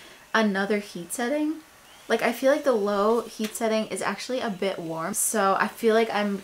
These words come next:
gonna probably, like, never use it on the high setting because it just feels, like, way too strong and too hot for my hair. I just find that, like, the low setting is way more than hot enough. I've been using the, the low setting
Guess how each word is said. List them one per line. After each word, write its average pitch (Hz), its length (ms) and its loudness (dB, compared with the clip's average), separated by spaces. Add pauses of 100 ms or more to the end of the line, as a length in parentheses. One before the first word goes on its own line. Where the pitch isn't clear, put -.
(100)
gonna 202 240 -2 (320)
probably, 202 480 2
like, 190 200 2
never 196 320 0
use 170 280 -4
it 180 120 -4
on 175 200 -2
the 170 100 -4
high 165 340 -4
setting 262 340 -2
because 220 300 -4
it 185 100 -6
just - 180 -10
feels, 208 280 -2
like, 170 160 -6
way 170 220 -4
too 175 200 -8
strong 160 440 -8
and 165 100 -12
too 196 120 -14
hot 170 440 -6 (480)
for 185 220 0
my 165 80 -4
hair. 170 380 -4
I 196 100 -4
just 208 180 -6
find 214 260 -4
that, 208 120 -4
like, 196 280 -6
the 208 100 -4
low 180 200 -2
setting 180 300 -8
is 175 260 -10 (180)
way 190 440 0
more 165 420 -4 (280)
than 165 140 -4
hot 165 240 -4
enough. 247 340 -2
I've 320 100 -8
been 214 160 -2
using 226 280 -2
the, 170 300 0 (120)
the 208 120 0
low 185 240 2
setting 214 480 0